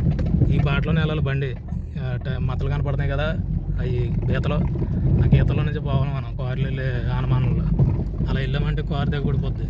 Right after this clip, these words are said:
అటు వెళ్ళకూడదు ఇక. అటు ఎందుకు వెళ్ళాం అంటారు. కారు ఏమన్నా అక్కడ దిగబడితే కనుక. ఇవన్నీ కూడా గొర్రెలు, ఒంటెలు కాసే మకాములు. ఒకసారి అయితే వాళ్ళ దగ్గరికి వెళ్దాము,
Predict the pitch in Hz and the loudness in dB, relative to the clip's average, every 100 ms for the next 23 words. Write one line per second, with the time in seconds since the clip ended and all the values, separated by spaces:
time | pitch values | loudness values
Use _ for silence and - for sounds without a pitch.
0 | - - - - 147 139 - - - - | -2 0 0 -2 -2 0 0 0 -2 -2
1 | - - - - - - - - - - | -4 -4 -4 -2 -2 -2 0 0 0 0
2 | - - - - - - - - - 131 | -2 -2 -2 -4 -2 -2 -2 -4 -4 -2
3 | 127 135 139 143 143 143 135 131 - - | -2 0 0 0 0 -2 0 0 0 -2
4 | - - 135 135 143 165 143 123 - - | -2 -2 -2 0 0 0 0 0 0 0
5 | - - - - - - 127 131 127 123 | 0 0 0 0 0 2 2 2 2 2
6 | - - - - - - - - - - | 2 0 0 -2 -2 -2 0 0 -2 -2
7 | 135 135 139 139 143 160 156 127 123 127 | -2 0 0 2 0 0 2 2 2 2
8 | 127 135 139 135 131 - 131 131 - - | 2 2 2 2 2 2 2 2 2 2
9 | - - - - - - - - - - | 2 4 4 6 8 8 8 8 6 4
10 | - - - - - 175 - 185 185 - | 2 0 2 4 4 4 4 4 2 2
11 | - - 170 175 160 156 147 139 - - | 0 0 0 0 0 0 0 2 4 6
12 | - - | 8 8